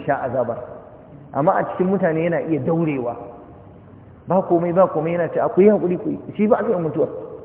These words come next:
Wannan sai jaruman mutane. Amma in ya koma ya zauna shi shi kaɗai kuma,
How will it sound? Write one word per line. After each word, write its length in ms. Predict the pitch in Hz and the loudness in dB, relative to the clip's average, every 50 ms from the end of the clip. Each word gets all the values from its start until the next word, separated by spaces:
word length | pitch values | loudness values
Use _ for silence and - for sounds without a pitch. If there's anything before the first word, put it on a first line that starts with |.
| - - - - - - - - - - - | -18 -20 -20 -20 -20 -20 -20 -20 -16 -4 0
Wannan 320 | 139 160 175 160 147 - - - | 0 0 2 0 -2 -4 -2 0
sai 160 | 175 170 143 | 0 0 0
jaruman 480 | 113 - 139 - 120 127 131 131 127 131 | 0 -2 -2 -2 -2 -2 -4 -4 -6 -6
mutane. 340 | 135 127 - 110 107 104 - - - - - - - - - - - - - - - - - - - - - | -8 -6 -8 -8 -8 -8 -12 -14 -16 -16 -18 -18 -20 -20 -20 -20 -20 -20 -20 -20 -20 -20 -20 -20 -20 -10 -4
Amma 280 | - 139 143 143 147 151 - | -4 -2 0 0 0 0 0
in 140 | 220 233 240 | 0 0 2
ya 80 | 240 233 240 - | 0 0 0 4
koma 340 | 240 240 240 220 196 165 139 | 4 6 6 6 4 2 0
ya 140 | 135 147 160 | 0 0 0
zauna 300 | 151 165 175 175 156 143 127 - | 0 0 0 0 0 -2 -2 -2
shi 120 | - 139 | -6 -8
shi 160 | 120 - 143 135 | -6 -4 -6 -2
kaɗai 260 | 127 131 139 139 131 | -2 -2 -2 -2 -4
kuma, 260 | 143 143 135 120 - | -4 -6 -6 -6 -8